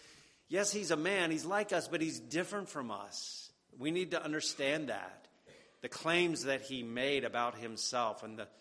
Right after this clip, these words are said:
statements that he made. He says this, as he speaks about the fact that Christ is the Son of God, he said,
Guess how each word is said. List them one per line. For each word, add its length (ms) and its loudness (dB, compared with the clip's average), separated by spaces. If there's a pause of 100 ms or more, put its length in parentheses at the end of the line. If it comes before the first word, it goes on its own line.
statements 680 0
that 180 -6
he 180 -6
made. 380 -2
He 100 -6
says 360 -2
this, 360 0 (1300)
as 140 -8
he 80 -4
speaks 400 2
about 580 2
the 60 -8
fact 400 0
that 140 -8
Christ 680 -2
is 220 -6
the 100 -12
Son 320 -2
of 140 -10
God, 220 0
he 100 -2
said, 340 0